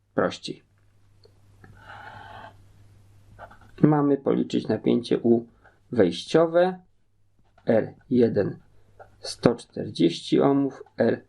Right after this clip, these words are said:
dwa sześćdziesiąt ohmów. Mamy podane napięcie na rezystorze R dwa, czyli U dwa, bo tak naprawdę tutaj nasze napięcie wyjściowe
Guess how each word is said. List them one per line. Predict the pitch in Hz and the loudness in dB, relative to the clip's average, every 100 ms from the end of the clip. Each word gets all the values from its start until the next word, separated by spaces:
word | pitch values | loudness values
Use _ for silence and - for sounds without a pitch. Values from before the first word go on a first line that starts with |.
| _ _ _ | _ _ _
dwa | - 113 113 113 - _ | -4 4 4 2 -10 _
sześćdziesiąt | - 110 107 - - - - - | -8 -6 -4 -2 -2 -4 -12 -14
ohmów. | - - - - - - - - - - - - - - - - | -16 -16 -18 -20 -20 -20 -20 -20 -20 -20 -20 -20 -20 -20 -20 4
Mamy | 143 170 214 233 233 - | 6 6 4 2 -2 0
podane | 135 127 123 143 190 - | 2 4 0 0 -2 -6
napięcie | 131 123 120 135 147 147 156 | -4 -4 2 2 2 2 2
na | 147 120 120 123 | 2 -2 -2 -2
rezystorze | 139 107 107 - - 117 113 113 110 _ _ _ _ _ _ _ _ - _ _ - - - - - - - - - - - _ - - - - - - - - | -6 -6 -6 -12 0 2 2 -2 -2 _ _ _ _ _ _ _ _ -20 _ _ -20 -20 -20 -20 -20 -20 -20 -20 -20 -20 -20 _ -20 -20 -20 -20 -20 -20 -20 2
R | 123 113 | 4 4
dwa, | 107 104 - | 0 -4 -6
czyli | - 143 139 | 0 2 4
U | - | 4
dwa, | 135 104 85 | 2 0 0
bo | 127 | 0
tak | 165 | 0
naprawdę | 170 151 214 175 | -2 2 2 2
tutaj | 151 156 143 | -2 0 0
nasze | 143 - | 0 0
napięcie | 131 127 208 147 | 0 2 2 2
wyjściowe | 131 143 - 107 107 123 | 0 -2 -2 -4 2 0